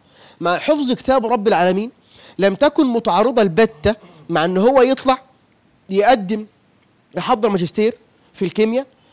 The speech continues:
ويبقى يا جماعة بيقدم برامج تعليمية على اليوتيوب، ليه قناة على اليوتيوب بيقدم عليها برامج تعليمية تبع مركز محترم قوي، مركز في، في، بيدي في كل ال-، في كل المواد، تمام؟ فهنقول هل في تعارض أصلا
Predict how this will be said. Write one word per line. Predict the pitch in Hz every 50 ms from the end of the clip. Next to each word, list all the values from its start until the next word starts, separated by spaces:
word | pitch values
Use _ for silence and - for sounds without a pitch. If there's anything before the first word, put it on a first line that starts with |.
| _ -
ويبقى | 170 190 240 214 220 233
يا |
جماعة | 185 226 247 247 247 240
بيقدم | 190 208 196 220 240 208 208 233 208
برامج | 180 185 247 240 233
تعليمية | - - 170 175 202 202 214 233 226 214 180 151 _ _ _ -
على | 131 160 170
اليوتيوب، | 185 202 - - 226 190 190
ليه | 240
قناة | - - 196 190 220
على | 214 180 175
اليوتيوب | 175 190 185 - 208 208 233 - _ -
بيقدم | 170 170 190 185 190 170
عليها | 180 208 202
برامج | 170 180 202 214 196
تعليمية | - 196 165 160 170 180 196 214 220
تبع | 165 - 180 165 160 135 123 - - _ -
مركز | 151 190 220 214 - 208 175 143 - - _ _ _ - - -
محترم | 165 160 - - 226 214 208 180
قوي، | 202 208 220 214 202 _ _ _ -
مركز | 151 175 196 208 - 202 170 143
في، | 147 147 151 143
في، | - 147
بيدي | 143 151 180 214 190 196
في | - -
كل | - 220 214 202 170 156
ال-، | 147 135 127 - _ _ _ _ _ _ - - -
في | - 175
كل | - 226 220
المواد، | 214 180 160 165 185 233 233 - - _ _ _ _ - - - - - -
تمام؟ | - 165 170 180 196
فهنقول | 160 - 196 180 175 185 196 220 277 330 359 277 - _ _ _ _ -
هل | - 170 247 339 370 277
في | - 311 339
تعارض | - 208 196 226 254 233 196 -
أصلا | 214 - - 202